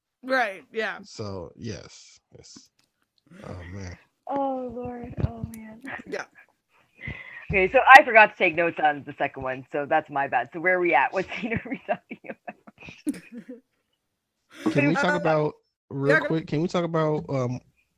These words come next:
Speaker 2: Agent M, uh, Michael Jackson's cameo?
Speaker 3: Yes.
Speaker 2: Because
Speaker 3: Yes.
Speaker 2: he,
Speaker 1: I can
Speaker 2: he,
Speaker 1: be
Speaker 2: he,
Speaker 1: Agent
Speaker 2: yes.
Speaker 1: M. <laughs>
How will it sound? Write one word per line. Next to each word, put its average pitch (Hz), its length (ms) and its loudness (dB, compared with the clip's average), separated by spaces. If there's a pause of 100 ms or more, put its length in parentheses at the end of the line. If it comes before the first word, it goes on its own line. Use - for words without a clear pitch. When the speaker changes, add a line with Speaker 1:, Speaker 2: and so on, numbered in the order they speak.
(120)
Speaker 2:
Agent 143 400 4
M, 151 540 0 (220)
uh, 113 180 -2
Michael 131 240 -2
Jackson's 127 460 -4
cameo? 131 240 -4
Speaker 3:
Yes. 185 280 8
Speaker 2:
Because 143 460 -2 (420)
Speaker 3:
Yes. 180 260 10 (220)
Speaker 2:
he, 208 240 6
Speaker 1:
I 330 140 10
can 381 140 6
Speaker 2:
he, 214 100 4
Speaker 1:
be 359 140 4
Speaker 2:
he, 214 180 4
Speaker 1:
Agent - 320 -4
Speaker 2:
yes. 202 460 0 (420)
Speaker 1:
M. 285 180 -4
<laughs> - 80 -16